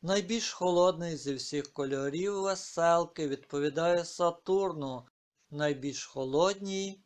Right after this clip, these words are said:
із планет Септенера. Таким чином, символічно, синьо-жовтий прапор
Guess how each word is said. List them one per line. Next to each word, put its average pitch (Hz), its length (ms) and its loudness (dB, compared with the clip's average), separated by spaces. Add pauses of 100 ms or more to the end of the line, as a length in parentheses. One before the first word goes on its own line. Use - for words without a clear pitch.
(100)
із 127 220 -10
планет 139 540 -2
Септенера. 151 1000 2 (380)
Таким 208 360 0
чином, 143 560 -2
символічно, 160 1160 -4 (420)
синьо-жовтий 156 1000 -4
прапор 185 600 4